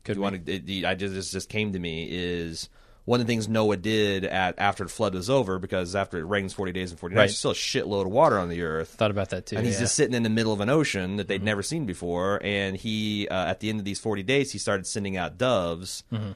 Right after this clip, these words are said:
Speaker 2: and they'd always come back, they'd always come back. And then I forget how many days, one of them came back with an olive branch, and he's like, "Ah, there must be dry land nearby."
Speaker 1: Yeah.
Speaker 2: And then they crash on Mount Sinai or some shit.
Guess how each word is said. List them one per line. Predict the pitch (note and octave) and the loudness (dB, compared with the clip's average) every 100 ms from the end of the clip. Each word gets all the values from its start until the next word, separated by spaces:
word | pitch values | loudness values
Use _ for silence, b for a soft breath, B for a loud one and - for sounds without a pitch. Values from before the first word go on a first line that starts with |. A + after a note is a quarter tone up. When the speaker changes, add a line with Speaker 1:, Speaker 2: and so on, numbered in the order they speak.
| - | -8
Speaker 2:
and | F#2+ G2 F#2 | -4 -2 0
they'd | F#2+ G2+ | 2 4
always | G2+ G2 | 4 2
come | - F#2 F#2 | -2 -2 2
back, | G#2+ G#2 | 4 2
they'd | F2+ | 0
always | F2+ F2 | -2 -2
come | F2+ F2 | -4 0
back. | G2 G2+ F#2 | 2 2 2
And | F2 | -4
then | F2+ | -4
I | F2 | -4
forget | - F#2 E2+ | -4 -4 -2
how | F2+ | -2
many | F2 E2+ | -2 -4
days, | E2 F#2 F2+ F2+ F2 | -2 0 0 -2 -6
one | F#2 F#2+ | -4 -2
of | F2+ | -2
them | F2 | -6
came | G2 F#2 | -6 -4
back | F2+ F2 F2 | -2 -2 -4
with | E2+ | -4
an | |
olive | F2+ G2+ D#2+ D2 | 0 0 -2 -6
branch, | D#2+ D2+ D2+ | -8 -6 -8
and | F#2 | -8
he's | E2+ | -8
like, | E2 | -2
"Ah, | F#2 B2 G2+ E2+ | 4 4 4 2
there | F2 | -2
must | F#2 - | -4 -6
be | E2+ | -6
dry | E2+ E2 | -4 -2
land | F#2+ G2 | -2 -4
nearby." | E2+ D#2+ D#2 D2+ D#2 - B | -4 -6 -6 -4 -4 -6 B
Speaker 1:
Yeah. | G2 - | -6 -6
Speaker 2:
And | F#2 | -4
then | F#2+ | 0
they | F#2 | 0
crash | - F#2 F2 - | 0 2 2 0
on | E2 | -4
Mount | E2+ - | -6 -6
Sinai | E2+ C#2+ C#2 C#2 | -8 -8 -8 -10
or | C#2 | -10
some | E2+ | -12
shit. | - C2 C2+ | -12 -10 -10